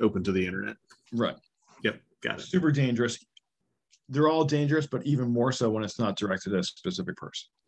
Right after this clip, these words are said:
Speaker 1: Right. Got it. Does that answer your question, Fred?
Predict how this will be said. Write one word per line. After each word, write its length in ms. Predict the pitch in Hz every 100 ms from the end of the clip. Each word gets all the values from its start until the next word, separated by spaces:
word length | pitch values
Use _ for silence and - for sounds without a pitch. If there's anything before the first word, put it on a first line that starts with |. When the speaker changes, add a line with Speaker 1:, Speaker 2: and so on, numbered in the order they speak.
| _
Speaker 1:
Right. 160 | 113 - _ _ _ -
Got 200 | 101 95
it. 60 | - _ -
Does 80 |
that 120 | 107 110
answer 200 | 107 113
your 80 |
question, 300 | 104 104 -
Fred? 220 | 101 107